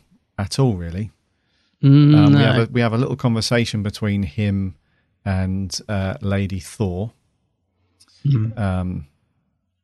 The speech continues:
Speaker 1: Mavis, as we'll call her, so everyone knows who we're talking about. <laughs> Um,
Speaker 2: <laughs>
Speaker 1: so we have a conversation where it's, you know, they have, like, a sort of heart-to-heart, you know. But that's it, you know, we have no real backstory.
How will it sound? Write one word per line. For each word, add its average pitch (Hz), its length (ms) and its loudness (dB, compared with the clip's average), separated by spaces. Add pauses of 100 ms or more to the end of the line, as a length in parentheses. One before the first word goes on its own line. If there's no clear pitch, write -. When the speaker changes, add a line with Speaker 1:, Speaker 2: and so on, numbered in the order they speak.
(120)
Speaker 1:
Mavis, 101 600 -2 (160)
as 101 160 -10
we'll 98 120 -4
call 98 260 -4
her, 104 180 -4
so - 220 -8
everyone 95 400 -4
knows 95 220 -6
who 104 80 -4
we're 98 80 -6
talking 98 320 -8
about. 92 280 -8 (640)
<laughs> - 220 -4
Um, 113 340 2 (160)
Speaker 2:
<laughs> - 160 -20
Speaker 1:
so 160 280 6
we 113 80 4
have 120 120 4
a 113 60 -2
conversation 113 680 -2
where 98 260 -4 (180)
it's, - 280 -10 (120)
you 117 160 -2
know, 90 180 -2
they 98 80 -2
have, 92 180 -2
like, 87 240 -6
a 85 220 -8 (380)
sort - 180 -18
of - 40 -20
heart-to-heart, 90 680 -4
you 92 100 -8
know. 85 160 -12 (840)
But 147 80 -2
that's 147 200 0
it, 113 180 0
you 120 120 0
know, 104 100 0
we 107 80 0
have 101 100 -2
no 113 180 0
real 110 280 -6
backstory. 98 1000 -2